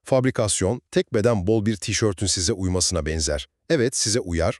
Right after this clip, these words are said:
ama sokağa çıktığınızda herkese de uyar. Kısacası, bir tarifin size çok doğru hissettirmesi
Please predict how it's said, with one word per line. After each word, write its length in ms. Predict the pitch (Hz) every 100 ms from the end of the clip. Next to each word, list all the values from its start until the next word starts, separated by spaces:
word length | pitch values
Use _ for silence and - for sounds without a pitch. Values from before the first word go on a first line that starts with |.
| -
ama 140 | 92
sokağa 340 | - 82 87
çıktığınızda 640 | 107 - - 101 82 107 190
herkese 460 | - 208 240 131 98
de 40 |
uyar. 360 | 76 73 67 - _ _ _ _ - - -
Kısacası, 640 | - - 277 123 - 117 - _ -
bir 180 | 190
tarifin 460 | 254 165 110 95 90
size 260 | 80 80 107
çok 380 | - 220 -
doğru 220 | 92 101 180
hissettirmesi 800 | 123 - 85 73 69 71 123